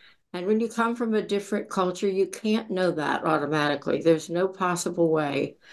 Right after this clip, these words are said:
Uh, there's, there, it really isn't possible for a white person to know a Black person's experience or the many experiences they've had.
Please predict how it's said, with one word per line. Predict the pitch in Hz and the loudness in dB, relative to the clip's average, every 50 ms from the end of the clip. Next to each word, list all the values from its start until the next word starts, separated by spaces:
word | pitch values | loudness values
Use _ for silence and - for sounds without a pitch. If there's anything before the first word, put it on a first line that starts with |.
| - - - - - - _ _ - | -18 -16 -16 -16 -18 -20 _ _ -2
Uh, | 165 160 156 156 156 | 0 0 2 0 0
there's, | 151 - 175 170 175 - _ - | 2 2 2 2 0 -4 _ -4
there, | 196 185 180 175 175 175 - - | 0 2 2 2 0 -2 -4 -4
it | 208 | -2
really | 196 196 202 214 226 226 226 226 220 | -2 0 0 0 2 2 2 2 0
isn't | - 196 180 185 | -2 -4 -6 -4
possible | - 196 190 180 - 180 170 170 165 165 | -2 0 0 0 -2 -2 -2 0 0 0
for | - - - 160 | -2 -2 0 0
a | 160 156 | 0 0
white | 147 156 165 165 - - | 2 2 2 0 0 -2
person | - 175 170 165 - 170 160 156 165 | -2 -4 -4 -2 0 0 0 0 0
to | - - 160 | 0 -2 -2
know | 147 151 156 156 151 151 151 156 156 156 156 175 - _ _ _ _ - | 0 0 0 0 2 2 2 2 2 0 0 -4 -10 _ _ _ _ -4
a | 180 175 | -4 -2
Black | 151 165 170 165 160 165 165 - - | 0 2 2 2 2 0 -2 -6 -4
person's | - 170 156 151 - - 147 143 143 | 0 0 0 0 -2 -6 -2 2 2
experience | 165 156 - - - - 190 180 170 156 143 139 - - - - - - - - - - _ _ _ - - - - - - - _ _ - | 2 2 0 -4 -4 -2 0 0 0 0 -2 -6 -10 -12 -14 -10 -4 -2 0 0 -2 -4 _ _ _ -20 -20 -20 -20 -20 -20 -20 _ _ -4
or | 214 175 170 165 | 0 2 2 2
the | 160 156 143 | 2 0 0
many | 160 180 180 175 185 180 | 0 -2 0 0 2 2
experiences | 175 170 170 - - - 160 151 147 151 151 156 151 - - - 160 147 139 - | 2 0 -2 -4 -2 0 0 2 2 2 0 -2 -2 -2 0 0 0 0 0 0
they've | - 160 151 147 - | 0 0 0 0 -2
had. | - 208 196 180 165 139 151 - - | -2 0 0 2 0 0 -2 -6 -10